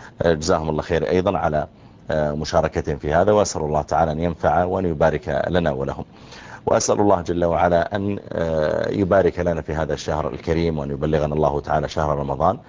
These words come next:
اللهم إنا نسألك فعل الخيرات وترك المنكرات وحب المساكين، وإذا أردت بعبادك فتنة فاقبضنا إليك غير خزايا ولا مفتونين.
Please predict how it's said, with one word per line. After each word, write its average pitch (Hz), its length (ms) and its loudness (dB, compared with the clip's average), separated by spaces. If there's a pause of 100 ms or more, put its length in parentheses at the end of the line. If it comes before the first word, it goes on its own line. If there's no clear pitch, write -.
(500)
اللهم 87 300 2
إنا 78 240 -2
نسألك 73 440 -4
فعل 73 260 -2
الخيرات 71 580 -4
وترك 73 320 -6
المنكرات 69 640 -2 (680)
وحب 78 280 -2
المساكين، 76 720 0
وإذا 80 400 0
أردت 78 360 0
بعبادك 69 600 -2
فتنة 82 340 -4
فاقبضنا 78 680 -2
إليك 78 260 0
غير 73 340 -2
خزايا 76 460 0
ولا 82 200 2
مفتونين. 69 480 -8